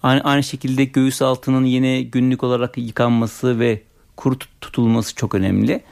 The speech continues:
Bunlar mantara karşı alınabilecek en iyi önlemler.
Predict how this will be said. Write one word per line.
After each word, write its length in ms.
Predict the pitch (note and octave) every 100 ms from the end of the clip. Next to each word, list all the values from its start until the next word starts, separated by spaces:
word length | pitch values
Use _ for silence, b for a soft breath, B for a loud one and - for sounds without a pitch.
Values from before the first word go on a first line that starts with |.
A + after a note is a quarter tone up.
| B B B -
Bunlar 220 | C3+ C3+
mantara 420 | C3+ C3 - C3
karşı 300 | B2 A#2 B2
alınabilecek 560 | A#2 A#2 A2+ A#2 - D3+
en 100 | A#2+
iyi 300 | A#2+ D3 D3+ _ -
önlemler. 560 | A#2+ G#2+ F#2 E2 -